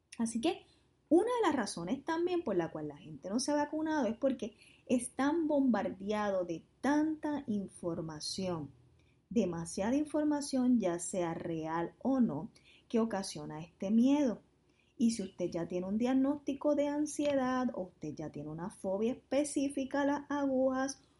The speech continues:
o a la sangre, que esa es otra fobia también,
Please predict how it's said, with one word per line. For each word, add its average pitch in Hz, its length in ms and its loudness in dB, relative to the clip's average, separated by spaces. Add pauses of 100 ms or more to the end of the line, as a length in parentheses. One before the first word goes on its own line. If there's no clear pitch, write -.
(160)
o 170 180 2
a 160 80 -2
la 185 180 2
sangre, 240 800 4
que 196 80 -6
esa 180 160 -8
es - 180 -12
otra 160 340 -6
fobia 175 560 -4
también, 247 720 0